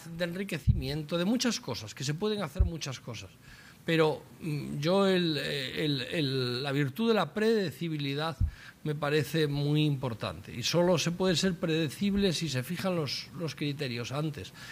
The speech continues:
Es, eh, es complicado, ¿eh? Es, eh, es complicado. Eh, se ha dicho que no, eh, que no tenemos, que no estamos sometidos ni a la jurisprudencia del Tribunal Supremo. Y es verdad que el, eh, la jurisprudencia complementa el ordenamiento jurídico,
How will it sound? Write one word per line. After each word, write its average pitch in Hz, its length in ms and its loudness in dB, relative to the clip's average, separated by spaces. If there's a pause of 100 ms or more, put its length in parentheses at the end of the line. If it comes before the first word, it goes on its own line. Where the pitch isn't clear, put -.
(360)
Es, 190 280 4
eh, 180 540 0
es 196 140 0
complicado, 147 760 0
¿eh? 165 220 -4
Es, - 240 -4
eh, 156 480 -2
es 156 100 -4
complicado. 151 580 0 (440)
Eh, 147 760 -2
se 165 160 -2
ha 185 80 4
dicho 208 360 2
que 190 160 2
no, 185 460 2
eh, 143 840 -2
que 127 220 -4
no 160 240 0
tenemos, 202 460 4 (380)
que 160 80 0
no 185 60 0
estamos 208 280 4
sometidos 196 400 2
ni 220 60 4
a 208 40 2
la 170 100 4
jurisprudencia 165 580 0
del 170 120 2
Tribunal 147 340 -2
Supremo. 117 500 -4
Y 165 120 0
es 165 100 0
verdad 202 340 0 (420)
que 175 100 0
el, 160 120 0
eh, 160 260 2
la 143 200 4
jurisprudencia 170 720 2
complementa 151 460 -2
el 170 60 2
ordenamiento 170 460 0
jurídico, 196 640 0